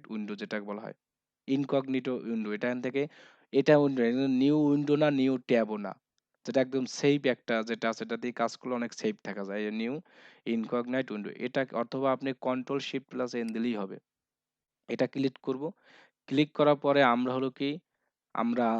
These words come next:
Gmail-এ প্রথমে log in করব। ধরেন আমি আমার Gmail-এ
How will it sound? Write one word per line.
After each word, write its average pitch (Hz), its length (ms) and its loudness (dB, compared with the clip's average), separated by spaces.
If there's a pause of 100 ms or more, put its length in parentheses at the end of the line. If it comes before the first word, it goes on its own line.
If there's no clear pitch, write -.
(220)
Gmail-এ 156 540 6 (100)
প্রথমে 135 300 -2
log 110 340 -2
in 98 100 -4
করব। 95 260 -14 (600)
ধরেন 123 260 0
আমি 117 300 2
আমার 123 300 -2
Gmail-এ 113 680 0